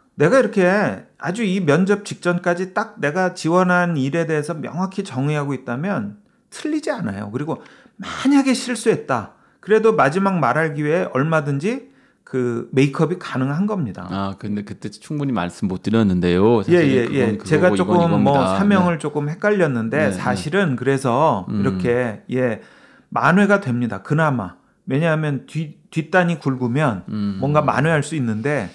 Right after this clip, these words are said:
Speaker 1: 내가 충분히 정의하지 못하면 만회할 길이 없어요. 예, 그래서 그 또 어떤 조사 보니까 요즘 이제, 어, 기업들도 사실 어려운 게 이게 서류 전형에 막 묻지마 지원자라고 표현을 했던데 막,
Speaker 2: 네.
Speaker 1: 막 내는 분들이 있거든요.
Speaker 2: 음.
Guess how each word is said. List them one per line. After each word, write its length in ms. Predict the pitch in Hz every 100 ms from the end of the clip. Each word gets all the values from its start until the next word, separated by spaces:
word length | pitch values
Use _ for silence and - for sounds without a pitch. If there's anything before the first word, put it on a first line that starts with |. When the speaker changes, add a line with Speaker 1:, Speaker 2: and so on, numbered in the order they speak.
| - - _
Speaker 1:
내가 220 | - 160 185
충분히 420 | - 254 254 240
정의하지 520 | 156 139 160 156 165
못하면 600 | 147 110 - 123 175 127
만회할 380 | 123 147 208 202
길이 180 | 185 196
없어요. 500 | 202 120 110 139 117 - - - - -
예, 80 | 117 104
그래서 300 | 117 151 185 170 - - - - _ _
그 160 | 170 180
또 200 | 196 190
어떤 240 | 165 165 180
조사 280 | 160 160 170
보니까 760 | 165 151 151 170 156 117 - -
요즘 260 | 143 151 151
이제, 400 | 147 147 113 - _ -
어, 460 | 123 131 127 123 117 - _ _ _
기업들도 600 | - 160 165 269 262 254
사실 320 | 156 143 170
어려운 380 | 139 123 131 127
게 120 | 139
이게 160 | 123 120
서류 320 | - 196 220
전형에 480 | 202 180 151 139 139
막 280 | 117 110
묻지마 560 | 110 127 - 214 208 202
지원자라고 640 | 139 131 127 117 113 101 104
표현을 380 | - 156 135
했던데 400 | 151 147 110 123
막, 160 | 107 120
Speaker 2:
네. 100 | 110
Speaker 1:
막 240 | 175 196 208
내는 400 | 165 165 160 139
분들이 320 | 135 135 131
있거든요. 520 | - 107 95 113 135 113
Speaker 2:
음. 520 | 110 98 98 101